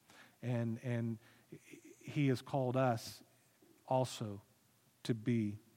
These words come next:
servants. I'm gonna lead us in a,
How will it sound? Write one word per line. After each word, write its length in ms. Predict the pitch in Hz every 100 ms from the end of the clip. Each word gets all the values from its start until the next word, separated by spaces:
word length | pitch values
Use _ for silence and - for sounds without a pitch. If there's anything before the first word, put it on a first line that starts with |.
| _
servants. 720 | - - 113 101 95 - - - - _ - - - - - _ _ _ _ _ -
I'm 100 | 175
gonna 120 | 185
lead 320 | 143 147 170
us 220 | 160 -
in 120 | 147 135
a, 220 | 120